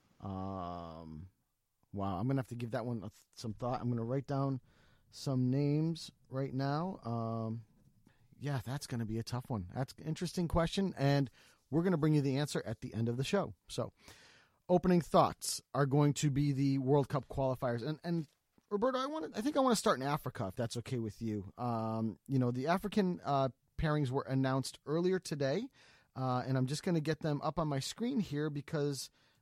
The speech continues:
uh, th-, there's one super, super tasty, uh, matchup in this particular group of, of teams. And I'll give you the, the, the matchups. Ten teams, five make it to the World Cup. Uh, Tunisia, Mali, Morocco, Congo,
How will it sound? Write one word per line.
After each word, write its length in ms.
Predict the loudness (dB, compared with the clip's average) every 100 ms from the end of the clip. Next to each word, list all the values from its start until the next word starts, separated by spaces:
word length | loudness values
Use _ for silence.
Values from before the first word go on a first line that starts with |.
| -8
uh, 180 | -4 -2
th-, 200 | -4 -4
there's 280 | 2 2 2
one 460 | 2 4 4 2 0 _ -12
super, 500 | -6 -2 -2 0 -2
super 320 | -2 -4 -2
tasty, 480 | 0 0 0 -2 -8 -6
uh, 140 | -2 2
matchup 380 | 4 2 -2 -6 -2
in 160 | 0
this 180 | 0 -2
particular 640 | -6 -10 -8 -6 -2 -2 -4 _ _ _ -6
group 240 | -2 0
of, 80 | -2 -10 _
of 140 | -12 -10
teams. 400 | -4 -2 -2 -4 -12 -20 -20 _
And 100 | 0
I'll 60 | 2
give 160 | 2 2
you 80 |
the, 240 | 2 2 0
the, 220 | 0 0 -2 -6
the 120 | -4
matchups. 600 | 0 2 2 0 -2 -4 -2
Ten 240 | 0 2
teams, 420 | 2 4 4 2 -4 -6
five 260 | 0 2 2
make 180 | 0 -2
it 80 | -4
to 60 | -4
the 80 |
World 260 | 0 0 0
Cup. 280 | 0 0 -2 _ _ _ -2
Uh, 180 | 0 2
Tunisia, 380 | 6 6 8 6
Mali, 480 | 6 6 4 -2 -4 _ _
Morocco, 460 | 0 4 4 4 0
Congo, 600 | 0 2 2 4 2 0